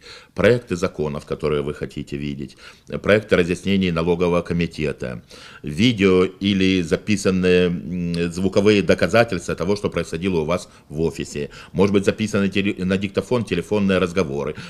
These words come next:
Может быть, какие-то незаконные письма налоговой. Может быть, кому-то удалось снять незаконный наезд. Здесь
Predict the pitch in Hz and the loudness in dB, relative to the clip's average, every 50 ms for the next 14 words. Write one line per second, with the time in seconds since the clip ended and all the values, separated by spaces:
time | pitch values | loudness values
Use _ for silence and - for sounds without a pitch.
0 | - - 90 101 104 104 104 101 - 98 - 113 110 101 - 92 101 104 92 101 | -8 0 2 2 4 4 2 2 0 -2 0 -2 0 2 2 4 4 2 2 0
1 | 98 - 117 113 110 104 98 95 - - 101 98 - 101 101 98 98 87 76 73 | 0 0 0 2 2 2 2 2 2 0 -2 -2 0 0 2 2 2 2 0 -2
2 | 78 - 67 73 71 - - - - - - 104 104 104 107 104 - 107 110 117 | -2 -4 -6 -8 -8 -10 -14 -18 -8 0 2 4 4 4 2 2 2 0 2 2
3 | 113 113 - - 107 104 98 104 101 110 107 - - - 113 123 123 - - 101 | 2 2 0 0 0 2 2 4 4 2 2 0 0 4 4 4 4 4 2 0
4 | 87 92 92 - - 110 110 104 101 101 98 98 101 98 90 87 80 69 64 - | 0 0 -2 0 2 4 4 4 4 4 4 4 4 2 2 0 -2 -2 -6 -10
5 | - _ - - - - _ 80 80 78 98 131 143 - - - | -16 _ -20 -20 -20 -14 _ -10 -2 4 4 4 4 4 0 -8